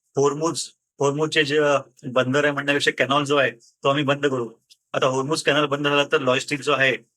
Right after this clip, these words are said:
लॉजिस्टिक्समध्ये, अ, मॅन्युफॅक्चर गुड असेल किंवा फूड इंडस्ट्री असेल किंवा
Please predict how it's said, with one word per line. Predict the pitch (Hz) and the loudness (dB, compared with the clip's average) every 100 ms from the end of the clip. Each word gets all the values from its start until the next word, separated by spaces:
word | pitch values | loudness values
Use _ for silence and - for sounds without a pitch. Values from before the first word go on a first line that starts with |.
| _ 135 | _ -2
लॉजिस्टिक्समध्ये, | 135 135 143 143 135 143 143 147 | -2 0 -4 -2 2 2 2 2
अ, | - 139 127 | 0 0 2
मॅन्युफॅक्चर | 127 135 147 - | 0 0 -2 -2
गुड | 127 135 | -4 -2
असेल | 131 143 135 | 0 0 -2
किंवा | 135 135 131 | 0 0 0
फूड | - 143 | -2 -2
इंडस्ट्री | 135 131 127 131 | -2 -4 -2 -2
असेल | - 123 | -2 -6
किंवा | 123 123 127 | -6 -2 0